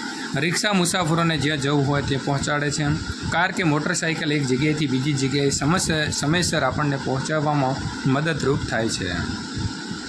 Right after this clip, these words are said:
પ્રશ્ન નંબર ચાર, હેલ્મેટ પહેરનાર, પહેરનારને અકસ્માતમાં શું ફાયદો થયો? તો હેલ્મેટ પહેરનાર અકસ્માતની અંદર જીવલેણ ઘાતમાંથી બચી ગયો.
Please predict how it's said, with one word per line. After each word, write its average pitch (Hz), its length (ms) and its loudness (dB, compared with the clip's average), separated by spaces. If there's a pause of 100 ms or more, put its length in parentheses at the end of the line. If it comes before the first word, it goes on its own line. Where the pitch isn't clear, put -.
(520)
પ્રશ્ન 175 340 0
નંબર 185 200 2
ચાર, 180 400 0 (360)
હેલ્મેટ 190 440 0
પહેરનાર, 165 440 4 (480)
પહેરનારને 160 680 2 (140)
અકસ્માતમાં 156 680 2
શું 156 240 0
ફાયદો 123 540 0 (680)
થયો? 101 320 -2 (260)
તો 127 60 -2
હેલ્મેટ 196 460 0
પહેરનાર 160 560 2
અકસ્માતની 156 800 0
અંદર 143 260 2
જીવલેણ 156 440 2
ઘાતમાંથી 123 680 0 (200)
બચી 127 360 0
ગયો. 90 420 -4